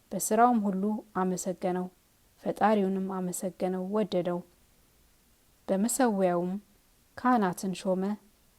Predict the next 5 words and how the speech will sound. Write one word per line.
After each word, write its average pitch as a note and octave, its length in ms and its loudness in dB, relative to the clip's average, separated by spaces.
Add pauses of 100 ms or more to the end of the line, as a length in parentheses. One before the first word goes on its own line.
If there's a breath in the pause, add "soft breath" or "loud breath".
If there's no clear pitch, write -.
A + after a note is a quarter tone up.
የቃላቸውም F#3+ 800 0
ዜማ F3+ 280 -4 (100)
ያማረ F3 460 -2 (360)
የተወደደ F3+ 680 -4
ነው። F3 140 -2